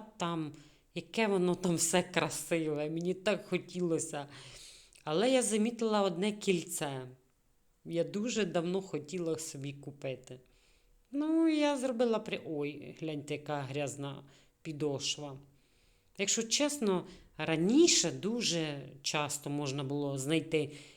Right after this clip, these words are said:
грязну обув, а щас це дуже дивно. Я не знаю, може, десь в других магазинах, але нас в місті дуже все так цивільно,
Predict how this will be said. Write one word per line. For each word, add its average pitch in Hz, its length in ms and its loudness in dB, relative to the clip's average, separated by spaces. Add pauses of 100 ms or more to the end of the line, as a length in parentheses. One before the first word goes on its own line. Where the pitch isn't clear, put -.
(200)
грязну 143 800 2
обув, 135 580 -2 (520)
а 160 120 0
щас 240 440 2
це 208 540 0 (120)
дуже 165 340 2
дивно. 127 540 -2 (1800)
Я 165 140 0
не 180 100 4
знаю, 180 200 6
може, 165 260 4
десь 151 220 2
в 135 40 -8
других 175 380 -2
магазинах, 143 600 0
але 147 240 -2
нас 202 380 -2
в 175 100 -2
місті 185 640 -2 (1300)
дуже 185 340 -2
все 170 320 -2
так 147 340 -8
цивільно, 143 720 -2